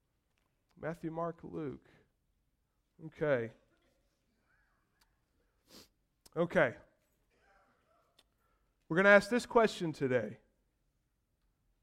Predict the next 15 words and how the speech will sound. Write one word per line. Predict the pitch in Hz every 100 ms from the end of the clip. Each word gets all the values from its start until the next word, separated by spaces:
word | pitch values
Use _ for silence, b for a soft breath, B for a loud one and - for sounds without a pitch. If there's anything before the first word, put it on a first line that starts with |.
| _ _ _ _ _ _ _ _ _ _ _ _ _ _ _ _ _ _
We're | 175
gonna | 185
ask | 180
this | 196
question | - 180 - 139
today. | 131 123
Why | 123 180 202 220 233 233 _ _ _ _ _ _ _ -
do | 214
people | 214 - 208 190 - 156 156 165 - _ _ _ _ _ _ -
reject | 143 131 143 170 151 131 - -
the | 135
good | 123 156 156
news | 151 151 143 139 135 -
of | 123
Jesus? | 117 135 127 - -